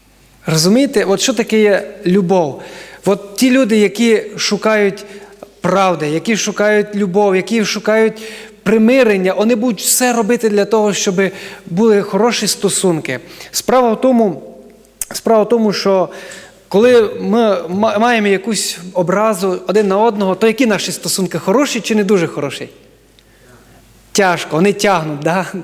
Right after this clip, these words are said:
Неприємно якось, да? І поэтому Слово Боже пише, їх не треба нагадувати. Е, ще Слово Боже написано:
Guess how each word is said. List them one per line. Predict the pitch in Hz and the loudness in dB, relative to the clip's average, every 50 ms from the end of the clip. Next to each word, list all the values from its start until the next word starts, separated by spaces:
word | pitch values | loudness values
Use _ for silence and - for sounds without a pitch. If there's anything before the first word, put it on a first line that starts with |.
| - - - - - - - - _ - | -14 -16 -20 -20 -20 -20 -20 -12 _ -2
Неприємно | 170 170 170 190 190 208 220 220 220 208 196 175 165 156 | -2 0 2 2 2 4 4 4 4 2 0 0 -2 -2
якось, | 151 143 - 147 139 | -4 -4 -6 -8 -4
да? | 147 170 175 190 202 190 - - - - - - - - - - - - - - - _ | 0 0 2 2 0 -2 -8 -14 -20 -20 -20 -20 -20 -20 -20 -20 -20 -20 -20 -20 -12 _
І | - | -4
поэтому | 151 185 202 220 214 220 220 208 202 202 208 - | 0 2 2 2 2 2 0 2 2 2 0 0
Слово | - - 208 208 202 202 | 0 0 2 2 2 2
Боже | 180 190 208 185 185 180 | 2 2 0 0 0 0
пише, | 185 202 214 202 170 - 196 190 185 175 - - - - - - - | 0 0 0 0 0 0 0 2 2 0 -2 -6 -12 -20 -20 -14 -6
їх | - 175 202 190 - | -2 0 0 0 0
не | 196 190 | 0 0
треба | 185 190 196 202 185 180 175 | 0 2 0 0 2 0 0
нагадувати. | 180 175 156 165 175 170 151 151 143 135 131 120 - 123 117 120 - - - - - _ _ - - - - - - - | 0 0 0 0 0 0 0 -2 -4 -6 -6 -8 -8 -10 -10 -10 -12 -18 -20 -20 -20 _ _ -20 -20 -20 -20 -18 -6 -2
Е, | 180 165 175 180 190 185 | 0 2 2 2 2 0
ще | 160 - - 247 240 220 | -2 0 2 2 2 2
Слово | - - 233 226 220 208 | 2 2 2 4 4 4
Боже | 190 220 233 208 208 | 4 2 2 2 0
написано: | 202 196 190 - 240 214 - - 202 190 190 175 | 0 -2 -2 -2 -2 -2 -2 -2 -2 -2 -2 -2